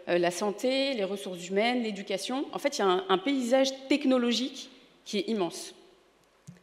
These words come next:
Cependant, ce paysage technologique, il est réellement dominé par les acteurs de la tech. Donc, euh, on les voit ici, Amazon, Microsoft, Meta, Google,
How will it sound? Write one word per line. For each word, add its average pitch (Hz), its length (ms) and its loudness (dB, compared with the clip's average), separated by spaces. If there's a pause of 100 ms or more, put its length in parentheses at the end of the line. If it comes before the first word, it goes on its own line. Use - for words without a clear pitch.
(1700)
Cependant, 262 480 8
ce 294 180 0
paysage 233 420 4
technologique, 240 520 0
il 202 120 -2
est 185 140 0
réellement 240 460 2
dominé 220 320 -2
par 208 160 -4
les 185 140 -2
acteurs 196 260 -2
de 196 60 -4
la 185 120 2
tech. - 400 -10 (220)
Donc, 185 320 -2
euh, 170 160 0
on 170 100 0
les 175 120 2
voit 190 160 -4
ici, 208 360 -6
Amazon, 190 460 -2
Microsoft, 196 840 -2
Meta, 185 500 2
Google, 190 560 2